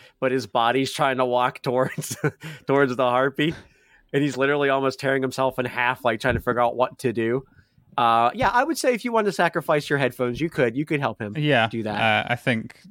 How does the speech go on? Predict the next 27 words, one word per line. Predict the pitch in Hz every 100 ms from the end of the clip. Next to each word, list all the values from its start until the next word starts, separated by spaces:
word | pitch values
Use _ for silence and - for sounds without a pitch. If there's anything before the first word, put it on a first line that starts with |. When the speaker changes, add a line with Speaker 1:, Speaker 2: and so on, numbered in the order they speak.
| - _
Speaker 2:
uh, | 127 107 107 _ _ _
seeing | _ - 131 120
that, | 117 107 - - _ _ _
seeing | - - 196 180
it, | 165 -
and | 135 127 -
I'd | 127 123
be | 120
thinking, | 120 120 117 117 113 110 107 _ _ -
"Well, | 104
it's, | 120 -
it | 147
can't | - -
be | 117
that | 110 117 117
difficult." | 117 117 135 135 - _ - _ _ -
Uh, | 117 110 104 110 -
and | 123 113
take | - - 170 160
off | 160
the | 143
headphones | 170 - 165 139
and | 143 135
give | 127
it | 120
to | 123
them. | 113 110 120 147 196 208 185 330